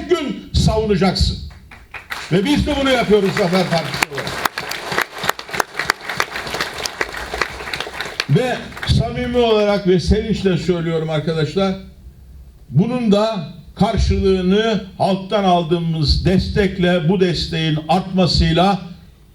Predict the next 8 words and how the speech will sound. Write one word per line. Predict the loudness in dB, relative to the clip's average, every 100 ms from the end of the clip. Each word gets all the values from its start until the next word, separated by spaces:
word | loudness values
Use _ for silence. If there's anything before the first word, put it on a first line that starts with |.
| -20 -20 -2
görüyoruz. | 0 2 0 -2 -4 -12 -20 -20 -20 -20 -20 -20 -18 -18 -20 -20 -20 -20 -20 -20 -20 -20 -20 -20 -20 -20 -20 -20 -20 -20 -20 -2
Evet, | 0 2 0 -4 -12 -18 -20 -20 -20 -2
istediğimiz | 0 0 -2 0 0 0 0
kadar | 0 0 2
hızlı | 4 4 4 2 4
olmadı. | 4 4 2 2 0 0 -10 -18 -20 -20 -20 -20 -20 -20 -20 -20 -20 -20 -20 -20 -20 -20 -20 -20 -20 -20
Çünkü | -2 0 2 4 4 2 -8 -20 -20 -20 -20 -20 -20 -20 -20 -20 -20 -20 -20 -20 -20 -6
siyasette | 0 2 2 -2 2 0 2 0 0 -4